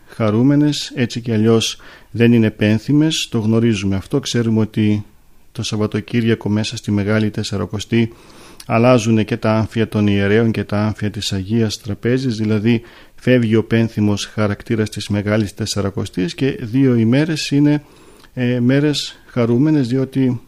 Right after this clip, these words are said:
δεν είναι δυνατόν Κυριακή να είναι ημέρα πένθυμη όπως και το Σάββατο. Θα έλεγε, λοιπόν, κανείς ότι, ε, θα μπορούσε κάποιος πιστός που θέλει να κοινωνήσει μέσα στην εβδομάδα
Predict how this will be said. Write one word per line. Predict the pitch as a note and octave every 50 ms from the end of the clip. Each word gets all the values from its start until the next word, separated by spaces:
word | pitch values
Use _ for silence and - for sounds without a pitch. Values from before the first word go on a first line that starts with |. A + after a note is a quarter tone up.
| - -
δεν | A#2+ G#2+ B2 B2 B2+
είναι | B2+ A#2+ A2
δυνατόν | G#2 A2 G#2+ G#2+ G#2 - - C3 C3+ C#3 C3+ A2+ -
Κυριακή | - A#2 G#2+ G2 G2+ G#2 F#2+ - - C3 C#3+ D#3 E3 - - - - - - - _ -
να | A#2 A2 A#2
είναι | A#2+ B2+ C3+ C3 C3 C3 B2+
ημέρα | - A#2+ A#2 A#2+ B2+ B2+ A2+ G#2+
πένθυμη | - - C3+ F3 E3+ D3 - D#3+ D3+ C#3
όπως | C3+ C3+ C#3 - C#3 -
και | - B2
το | A#2 - G#2
Σάββατο. | - - A2+ G#2+ G2+ F#2+ G2 - - G2+ F#2 F#2 - _ _ _ - _ - - - - - _
Θα | - - F3
έλεγε, | F3 E3+ D#3 C#3
λοιπόν, | C3+ B2+ A#2 - C3+ C3+
κανείς | B2 B2+ A2+ A2 A#2 C#3+ E3 F3 - - - - _ _ _ - _ _ _ _ - -
ότι, | - D3 D3 C#3+ - E3+ F3 E3+ E3+ - - _ _ _ _ - _ _ _ _ - -
ε, | - D#3 C3+ C3 C3 C3
θα | A#2 - C#3 B2
μπορούσε | B2 C3 C3+ C#3+ C3+ - B2
κάποιος | A#2+ - B2+ B2 A2 - B2 A2 G#2 -
πιστός | - G#2+ - - C#3 B2 A2 -
που | - A#2 G#2+
θέλει | - A#2+ A#2 A2+ A2
να | G#2+ G#2 G#2
κοινωνήσει | - - A2 G#2+ G#2 A2 A#2 A2+ - A#2+
μέσα | A2 G#2+ A2+ A2+ - - G#2
στην | - - A2 G#2+ G#2
εβδομάδα | G2+ F2+ G2+ G#2 G2+ G#2 A2+ B2+ D3 D#3 F#3 G#3